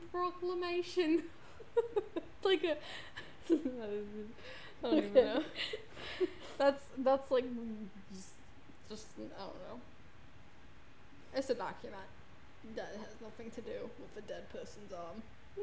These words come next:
Speaker 1: But its emaciated arm was too strong for me. Its head rose up, writhing and contorted under the blanket. I now realized where it was taking me, into the wall. I fought for my dear life. I cried, and suddenly my voice returned to me,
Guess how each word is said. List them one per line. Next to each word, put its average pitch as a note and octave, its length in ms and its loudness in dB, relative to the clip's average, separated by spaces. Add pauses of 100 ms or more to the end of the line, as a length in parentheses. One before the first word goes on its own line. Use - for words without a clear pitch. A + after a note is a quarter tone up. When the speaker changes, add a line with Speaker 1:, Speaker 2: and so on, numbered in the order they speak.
(160)
Speaker 1:
But A#3+ 120 2
its A#3+ 100 -2
emaciated D4+ 800 2
arm G#3+ 300 0
was B3+ 160 -2
too B3 200 -2
strong F#3+ 400 -2
for G3 80 -6
me. G#3 280 -4 (540)
Its A#3+ 180 0
head B3 240 4
rose B3 180 10
up, A3 240 4
writhing A3 480 2
and A#3+ 180 -2
contorted G#3 560 -2
under G3+ 180 -4
the G3 100 0
blanket. F3 540 -4 (340)
I A#3 100 2
now A3 300 4
realized G#3 540 4
where G3+ 120 4
it F#3 60 4
was F#3+ 100 -2
taking F3+ 400 -2
me, E3 200 -6 (120)
into A#3+ 320 2
the - 80 2
wall. G#3+ 440 0 (560)
I A3+ 100 4
fought A3+ 440 2
for B3+ 80 2
my A#3+ 200 4
dear G3 280 2
life. F3 340 0 (140)
I G#3+ 100 0
cried, G3+ 420 2
and A#3+ 120 2
suddenly G#3+ 380 0
my A3 180 0
voice F3+ 340 -4
returned G3 400 -4
to E3+ 40 -4
me, G3 220 -6